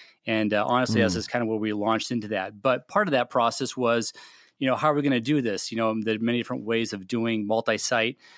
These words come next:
Speaker 1: Uh, do you do, like, a, a live service at a, at a multi-site location? And we chose the video venue standpoint, which meant that we had to upgrade quite a bit of what we had at our Kenosha campus to be able to reach our, uh, our Burlington campus.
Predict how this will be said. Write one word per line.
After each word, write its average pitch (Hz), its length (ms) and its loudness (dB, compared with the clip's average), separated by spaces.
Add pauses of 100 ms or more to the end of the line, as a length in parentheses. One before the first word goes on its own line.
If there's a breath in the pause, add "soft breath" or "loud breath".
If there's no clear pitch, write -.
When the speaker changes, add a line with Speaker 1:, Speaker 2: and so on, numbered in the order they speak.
(260 soft breath)
Speaker 1:
Uh, 104 300 2
do 101 140 -2
you 104 180 0
do, 110 240 0
like, 104 220 0
a, 101 180 2
a 101 120 0
live 107 380 2
service 113 480 0
at 117 140 -2
a, - 120 -4
at 117 80 -2
a 110 40 0
multi-site 113 420 -2
location? 110 520 -2
And 110 120 -2
we 143 140 2
chose 123 400 0
the 101 140 0
video 131 340 0
venue 127 360 0
standpoint, 135 640 -4 (440 loud breath)
which 120 220 0
meant 123 240 2
that 120 140 2
we 143 160 -2
had 131 160 2
to 135 100 -2
upgrade 113 420 0
quite 123 440 0
a 120 100 0
bit 117 300 0
of 113 140 -4
what 110 140 0
we 117 100 -4
had 110 320 0
at 104 200 -2
our 98 240 -2
Kenosha 147 360 -2
campus - 480 -4 (480 loud breath)
to - 100 -2
be - 20 -
able 113 80 2
to 107 80 2
reach 110 340 0
our, 101 540 0
uh, 120 40 -6
our 104 280 -2
Burlington 117 400 0
campus. - 500 -4